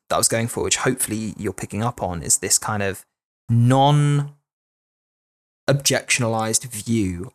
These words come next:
on what has happened. Here's your life. We're gonna go through it. We're gonna talk through your key moments, and you're gonna tell me why these moments matter to you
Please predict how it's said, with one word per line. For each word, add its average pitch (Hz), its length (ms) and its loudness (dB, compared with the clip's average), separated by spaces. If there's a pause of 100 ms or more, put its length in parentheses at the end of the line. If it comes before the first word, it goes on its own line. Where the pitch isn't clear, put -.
on 104 220 -2
what 110 220 -2
has 104 160 0
happened. - 480 -6 (260)
Here's 143 260 4
your 131 120 4
life. 90 440 -2 (300)
We're 107 100 0
gonna 107 160 0
go 131 240 4
through 117 280 2
it. 92 180 -4
We're 113 80 -6
gonna 107 140 -2
talk 143 340 0
through 135 140 0
your 117 100 2
key - 200 -2
moments, 101 500 0 (380)
and 110 140 2
you're 117 140 4
gonna 117 160 0
tell - 260 0
me 107 280 -4 (280)
why 110 600 0 (340)
these 110 180 0
moments 104 300 -4
matter - 300 -4
to - 140 -2
you 52 200 -12